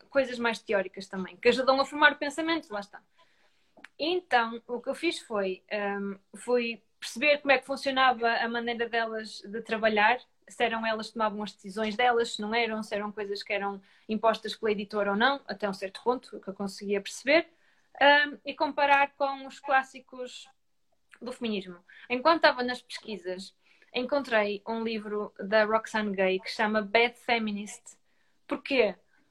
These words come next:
Porque lá está, ela, ela, eh, chamava-se ela mesma Bad Feminist porque não correspondia aos ideais, eh, típicos da, da primeira vaga do, do feminismo, mas considerava que era feminista na mesma. E então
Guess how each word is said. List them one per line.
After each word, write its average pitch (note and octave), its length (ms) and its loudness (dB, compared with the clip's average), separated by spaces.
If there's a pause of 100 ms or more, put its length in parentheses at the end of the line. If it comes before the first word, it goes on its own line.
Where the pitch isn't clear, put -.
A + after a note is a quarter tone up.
(240)
Porque D#4+ 200 2
lá E4 80 12
está, C#4+ 320 6
ela, C#4 260 2 (120)
ela, C#4 340 -2 (220)
eh, A#3+ 300 -6
chamava-se C4+ 580 -2
ela B3+ 220 -2
mesma A#3 460 -8
Bad B3 340 -4
Feminist C#4 460 -4
porque C#4+ 200 -16
não D4+ 160 -2
correspondia C4+ 540 -4
aos G#3+ 100 -8
ideais, A#3 680 0 (640)
eh, B3+ 300 0
típicos - 680 -8
da, C4+ 160 4
da B3+ 240 -2
primeira C4+ 400 -2
vaga C4+ 320 4
do, C4 280 -6
do C#4 80 -10
feminismo, D#4+ 520 -4 (180)
mas F#4 200 6
considerava F#4 540 4
que - 80 -4
era F#4+ 100 0
feminista F#4+ 300 -6
na G4 80 -2
mesma. E4+ 420 -4
E B3 120 -4
então A#3+ 240 -2